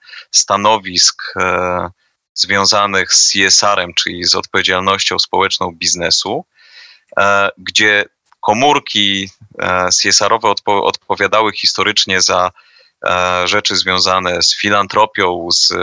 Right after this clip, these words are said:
wolontariatem pracowniczym, bardzo istotnymi rzeczami. Później ewoluowało to w stronę, szczególnie w sektorze bankowym, jeszcze do tego, jak nie powinniśmy robić biznesu, tak? Czyli w naszym przypadku, czego nie powinniśmy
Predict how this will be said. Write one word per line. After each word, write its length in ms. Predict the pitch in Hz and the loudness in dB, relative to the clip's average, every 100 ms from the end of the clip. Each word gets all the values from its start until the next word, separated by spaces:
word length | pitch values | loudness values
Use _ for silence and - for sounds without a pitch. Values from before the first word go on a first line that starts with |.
| 85 | 0
wolontariatem 680 | 95 95 95 95 104 98 | 0 0 0 0 0 -2
pracowniczym, 580 | 90 92 90 87 98 95 | -4 -4 -4 -4 -6 -4
bardzo 260 | 90 95 101 | -2 0 0
istotnymi 520 | 65 - 92 120 104 | -2 -4 -2 -4 -2
rzeczami. 520 | 87 - 87 85 98 - - - - _ | -4 -2 -4 -6 -14 -16 -14 -12 -14 _
Później 400 | 120 127 120 107 | -2 0 2 0
ewoluowało 720 | 92 98 98 98 110 110 104 | 2 0 0 2 2 2 2
to 140 | 98 | -2
w 80 | - | -2
stronę, 480 | - 104 107 98 92 | -2 2 2 2 -2
szczególnie 380 | 87 - 92 98 | -2 -4 -4 -2
w 60 | 87 | -2
sektorze 400 | 95 - 101 95 | -4 -2 -2 0
bankowym, 560 | 90 90 98 87 87 85 - - - - | -2 0 0 0 -4 -6 -18 -18 -20 -8
jeszcze 260 | - 98 98 | -4 -2 0
do 100 | 92 | -2
tego, 360 | - 92 92 - | 0 0 0 0
jak 260 | 95 110 110 110 | -2 0 0 -4
nie 260 | 107 135 | -2 -2
powinniśmy 720 | 143 120 101 101 95 92 95 92 | 0 0 0 -2 0 -2 -2 -2
robić 280 | 87 85 | -2 -6
biznesu, 500 | 78 90 90 87 - | -8 -4 -2 -2 -2
tak? 260 | - 98 107 | -2 -2 0
Czyli 240 | - 90 | -4 -6
w 320 | 85 85 - 95 | -10 -18 -14 -2
naszym 300 | 95 - 92 | 0 0 0
przypadku, 580 | - - 98 - 87 - - - _ _ _ | -2 0 -2 -2 -10 -10 -18 -20 _ _ _
czego 320 | - 117 110 | 0 0 0
nie 100 | 104 | 0
powinniśmy 720 | 95 98 98 98 - 98 95 | -2 -4 -4 -2 -2 0 -2